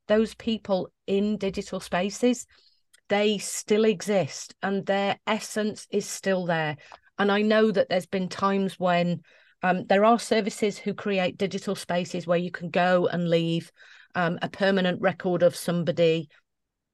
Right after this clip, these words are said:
And again, that might be helpful for a child in, in this space in time right now.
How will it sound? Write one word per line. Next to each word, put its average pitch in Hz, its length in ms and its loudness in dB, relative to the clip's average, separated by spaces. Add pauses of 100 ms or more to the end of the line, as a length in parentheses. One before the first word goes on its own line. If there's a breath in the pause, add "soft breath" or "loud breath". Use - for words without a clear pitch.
(420)
And 226 100 4
again, 208 380 4 (260 soft breath)
that 233 240 2
might 226 280 2
be 214 180 0
helpful 185 480 -2
for - 180 -2
a 180 40 -2
child 185 540 0
in, 175 260 0
in 180 220 -4
this 202 180 -2
space 180 400 -4
in 165 140 -4
time 170 480 0
right 170 240 2
now. 220 460 0